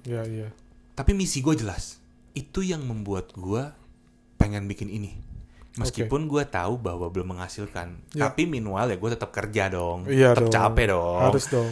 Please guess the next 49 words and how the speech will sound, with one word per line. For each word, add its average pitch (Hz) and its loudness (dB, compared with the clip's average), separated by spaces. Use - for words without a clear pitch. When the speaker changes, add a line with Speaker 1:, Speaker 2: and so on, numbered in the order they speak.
Speaker 2:
Lu 165 4
egois 139 4
ketika - -6
lu 139 -2
kejar 107 -4
mimpi 98 -4
lu 120 -2
tapi 113 -4
lu 117 -2
nggak 110 -4
mempedulikan 92 -4
orang. 90 -4
Tapi 139 -2
kalau 95 -2
lu 123 0
kejar 120 -4
mimpi 98 -6
lu 107 -2
beriringan 104 -4
dengan 98 -8
tanggung 92 -8
jawab, 101 -4
menurut 104 -6
gue 127 -4
itu 127 -6
lu 143 -2
bukan 98 -10
egois. 87 -10
Tapi - -10
lu 104 -6
sedang 101 -6
memfulfill 98 -4
diri 95 -6
lu. 95 -8
Speaker 1:
Iya, 113 -8
iya, 113 -8
betul 120 -8
sih. 117 -10
Betul, 120 -8
betul. 117 -10
Speaker 2:
Karena 165 -8
mau 185 -4
sampai 107 -6
kapan 98 -6
lu 135 -6
tanya 101 -8
ke 92 -8
diri 90 -8
lu? 98 -4